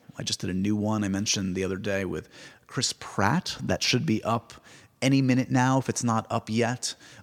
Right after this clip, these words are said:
um, on Comedy Central's, uh, YouTube channel. Uh, check that out. That's a really fun, uh, bit of, uh,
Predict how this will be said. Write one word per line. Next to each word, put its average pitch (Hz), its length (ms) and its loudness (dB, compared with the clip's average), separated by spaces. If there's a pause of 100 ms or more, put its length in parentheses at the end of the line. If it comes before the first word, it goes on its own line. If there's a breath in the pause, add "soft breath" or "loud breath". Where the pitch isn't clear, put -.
um, 98 440 -4
on 98 220 -8
Comedy 98 300 -6
Central's, 101 800 -2
uh, 92 160 -4
YouTube 104 500 -2
channel. 98 500 0 (280 loud breath)
Uh, 78 160 -4
check - 320 -4
that 92 240 -4
out. 85 360 -6
That's - 260 -8
a 82 40 -10
really 78 300 -10
fun, 71 520 -12
uh, - 220 -10 (140)
bit - 180 -10
of, - 560 -14
uh, - 440 -12